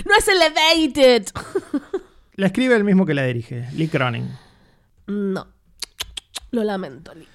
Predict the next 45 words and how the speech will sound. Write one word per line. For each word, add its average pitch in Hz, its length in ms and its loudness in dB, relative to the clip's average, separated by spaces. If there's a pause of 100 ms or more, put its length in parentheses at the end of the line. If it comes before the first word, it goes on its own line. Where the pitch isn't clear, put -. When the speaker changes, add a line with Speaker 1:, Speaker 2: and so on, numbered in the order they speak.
(300)
Speaker 2:
Bueno, 196 500 -2
te 175 80 -4
digo 202 260 2
que, 214 380 0
eh, 160 260 -2
costó 170 260 -2
diecinueve 214 440 2
millones 240 640 -2
y 240 100 -2
recaudó 208 420 0
cuarenta 190 400 0
y 233 60 2
dos. 233 480 -2
Le 381 100 -4
va 240 80 0
a 165 60 2
ir 156 80 2
bien. 156 600 -2
Speaker 1:
Le 294 120 0
va 339 60 4
a 302 60 4
ir 214 100 0
bien, 180 320 -2
le 165 60 -4
va 170 80 -4
a - 20 -6
ir 156 80 -8
bien. 120 200 -10 (580)
Speaker 2:
¿La 147 120 -8
calificamos? 135 800 -4 (240)
Speaker 1:
Yo 349 100 0
la 311 80 4
califico 220 420 0
con 185 280 -2
dos 190 360 0
metas 220 840 0 (140)
lastimosas. 208 880 -2 (480)
Speaker 2:
Yo 196 560 0
con 156 240 -2
tres 135 240 -2
metas. - 640 -14 (140)
Es 233 120 2
buena, 143 440 0
está 135 240 -6
bien. 110 280 -14